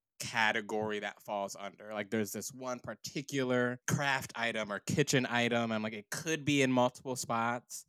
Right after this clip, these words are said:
So I'm just, like, walking around multiple aisles, and I'm going back to aisles I already looked at to see if maybe I didn't look high enough.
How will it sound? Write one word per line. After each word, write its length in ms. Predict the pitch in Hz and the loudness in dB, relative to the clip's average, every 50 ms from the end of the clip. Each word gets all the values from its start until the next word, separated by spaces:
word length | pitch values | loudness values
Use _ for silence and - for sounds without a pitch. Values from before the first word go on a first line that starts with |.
| _ _ _ _ _ _ _ _ _ _ _ | _ _ _ _ _ _ _ _ _ _ _
So 160 | - - 151 | -2 2 4
I'm 160 | 135 131 135 | 4 4 4
just, 200 | 135 135 127 - | 0 -2 -4 -4
like, 160 | 135 120 107 _ _ _ | -6 -6 -6 _ _ _
walking 460 | - 101 104 110 117 120 - 127 120 | -16 -12 -10 -8 -8 -6 -4 -2 -2
around 880 | 120 113 113 113 113 110 110 110 113 110 110 110 110 110 110 110 107 - _ _ - | 0 0 0 0 0 2 0 0 0 0 -2 -2 -4 -6 -6 -8 -12 -18 _ _ -14
multiple 640 | 107 110 110 113 117 117 117 120 - - 127 123 - | -12 -10 -8 -4 -4 -4 -4 -4 -4 -4 -4 -2 -2
aisles, 560 | 113 113 110 113 113 110 113 113 113 113 - | 0 0 0 2 2 0 0 0 -2 -2 -4
and 100 | - 120 | -6 -6
I'm 180 | 117 110 110 104 101 | -8 -10 -12 -14 -12
going 300 | 120 120 123 120 113 107 | -8 -4 -4 -4 -2 -2
back 220 | 113 113 113 110 | -2 -4 -4 -4
to 100 | - 131 - | -6 -6 -4
aisles 240 | 117 113 113 110 | -2 -2 -2 -2
I 60 | 113 110 | -2 -2
already 180 | 110 110 110 | -4 -4 -4
looked 300 | 107 113 117 113 - - | -4 -4 -6 -6 -4 -4
at 160 | 117 107 - | -6 -6 -6
to 60 | - 104 | -8 -12
see 180 | - - 113 | -12 -10 -10
if 80 | 101 - - | -10 -10 -8
maybe 220 | 110 110 107 113 | -8 -6 -4 -4
I 60 | 107 | -6
didn't 180 | 107 110 98 113 | -6 -8 -10 -12
look 140 | 110 - - | -14 -12 -8
high 240 | - 110 107 110 113 113 | -6 -6 -4 -4 -4 -4
enough. 380 | 113 117 113 110 113 113 - | -4 -4 -4 -4 -6 -8 -10